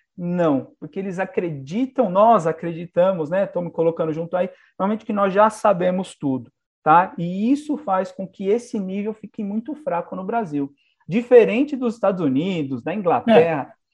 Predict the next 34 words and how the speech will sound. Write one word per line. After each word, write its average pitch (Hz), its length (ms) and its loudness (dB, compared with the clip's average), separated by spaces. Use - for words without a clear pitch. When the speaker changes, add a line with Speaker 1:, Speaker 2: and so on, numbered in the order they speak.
Speaker 1:
da 156 80 2
Speaker 2:
É. 147 40 2
Speaker 1:
França, 160 840 -2
Speaker 2:
É. 160 200 -2
Speaker 1:
enfim. 147 420 -6
Speaker 2:
É 190 120 2
outra 202 260 4
conversa 165 540 2
mesmo. 131 340 -6
Agora, 254 240 6
você 277 100 4
Speaker 1:
Exatamente. 285 200 6
Speaker 2:
tocou 294 120 4
em 302 80 6
startup 220 800 4
aí, 143 280 -2
né? 202 300 0
A 220 100 4
gente 302 240 2
tá 311 120 6
com 349 120 -6
uma 339 160 4
crise 226 360 6
de 202 60 4
startups 185 800 0
no 202 60 2
mundo 277 280 2
inteiro, 226 460 0
não 180 100 -4
é 185 40 -8
só 196 220 -6
no 185 100 0
Brasil, 160 460 -2
não, 175 360 0